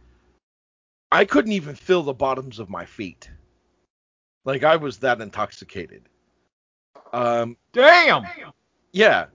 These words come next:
Speaker 1: when I remember, like, I just, I ate everything I could that night to try to prolong, uh, the alcohol consumption, right, and try to balance it out. Um,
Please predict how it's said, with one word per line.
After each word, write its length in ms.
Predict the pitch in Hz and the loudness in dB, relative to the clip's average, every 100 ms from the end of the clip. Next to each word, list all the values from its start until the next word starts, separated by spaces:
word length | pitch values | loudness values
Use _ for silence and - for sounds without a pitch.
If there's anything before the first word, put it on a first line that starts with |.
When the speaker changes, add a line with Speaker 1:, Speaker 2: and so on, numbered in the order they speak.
| 139 | _
Speaker 1:
when 200 | 165 196 | -4 2
I 80 | 196 | 4
remember, 640 | 190 190 208 311 277 175 - | 2 -2 -2 -2 -4 -12 -8
like, 300 | 170 151 _ - | -8 -8 _ -4
I 140 | 185 | -4
just, 300 | 175 208 - _ _ _ - | -2 -6 -8 _ _ _ -16
I 180 | 202 156 226 | -16 -14 -12
ate 220 | 262 - _ 190 | -12 -14 _ -10
everything 680 | 220 185 175 151 175 160 - | -10 -10 -16 -14 -14 -14 -8
I 120 | 139 | -6
could 540 | 131 - 196 127 101 104 - | -6 2 4 6 2 -6 -4
that 260 | 123 113 | -2 -2
night 320 | 113 98 92 - _ - _ | -2 -4 -4 -8 _ -20 _
to 100 | 147 | -6
try 280 | - 175 170 | 2 4 8
to 220 | 156 131 | 8 6
prolong, 920 | - 147 135 131 160 170 165 151 143 131 _ _ _ _ _ | 4 0 2 6 8 8 6 2 -4 -10 _ _ _ _ _
uh, 680 | 127 123 120 120 123 120 120 113 | -4 0 0 0 0 0 -2 -4
the 440 | 135 143 135 131 - _ - | -4 -2 -2 -6 -12 _ 2
alcohol 460 | 160 160 139 110 | 2 4 4 2
consumption, 600 | - 104 90 87 - 87 | -2 -8 -6 -8 -10 -4
right, 220 | 101 120 117 | 0 0 0
and 80 | |
try 140 | 117 147 | 0 0
to 80 | - | 2
balance 480 | 120 135 147 - | 2 2 0 -4
it 80 | 135 | 0
out. 260 | 156 107 - _ _ _ _ _ _ _ _ _ - | 2 0 -4 _ _ _ _ _ _ _ _ _ -10
Um, 560 | 139 135 123 113 107 | -8 -4 -4 -6 -12